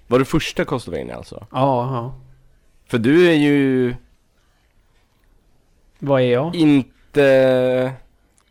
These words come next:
Speaker 1: Odålig på spel.
Speaker 2: Nej, men...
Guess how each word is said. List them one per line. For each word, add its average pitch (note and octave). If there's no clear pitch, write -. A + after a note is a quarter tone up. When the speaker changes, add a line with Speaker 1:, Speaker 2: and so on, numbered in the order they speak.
Speaker 1:
Odålig A2+
på -
spel. A#1+
Speaker 2:
Nej, C#3+
men... D#3